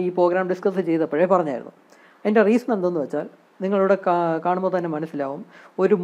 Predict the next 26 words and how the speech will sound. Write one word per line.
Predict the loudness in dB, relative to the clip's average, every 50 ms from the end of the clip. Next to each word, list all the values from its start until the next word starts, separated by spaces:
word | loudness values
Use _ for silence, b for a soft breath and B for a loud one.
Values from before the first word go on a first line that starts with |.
| 2
മൂന്ന് | 2 4 4 4 4 2 0 -2 -4 -8 -20 _ _ -4
കമാൻഡ്സ് | -4 -2 -2 -2 -4 -4 -6 -8 -8 -4 -4 -4 -4 -6 b b b b b b -4 -2
ഒന്നിൽ | 0 2 2 2 2 0 0 0
കൂടുതൽ | 2 2 2 2 2 0 -2 -2 -2
തവണ | -4 -4 -4 -4 -4 -4
റിപ്പീറ്റ് | -4 -4 0 0 0 0 0
ചെയ്യുന്നുണ്ട്. | -2 -4 -6 -10 -16 -16 -14 -8 -4
ദാ | -2 -2 0 0
ഇവിടെ | -2 0 0 0 0 0
ഈ | -2 -4 -8 -12 -10 -6 -2
മൂന്ന് | 0 0 0 0 -2 -4 -6 -6
set | -4 -2 0 0 0
of | 0 0
commands, | -2 -4 -4 -4 -6 -6 -8 -14 -14 -14 _ b b b b b b -6 -4
ഈ | -4 -2 -2 0
ആർ | 0 0 0 0
ഇ | 0 2 0 0
എം | -2 -4 -8 -6 -6
equal | -4 -4 -4 -4 -2 2
to | 4 4 4 4 2 -2 -6 -8 -6 -4
num | -4 -4 -4 -8 -12 -16 _ _ _ _ _ _ -2
percentage | -2 -2 -2 -4 -6 -4 -2 -2 -2 -2 -2 -2 -4
d | -4 -4
ഇതെന്ന് | -4 -6 -6 -6
പറഞ്ഞാൽ | -6 -4 -2 0 0
റിമൈൻഡർ | 0 0 0 0 0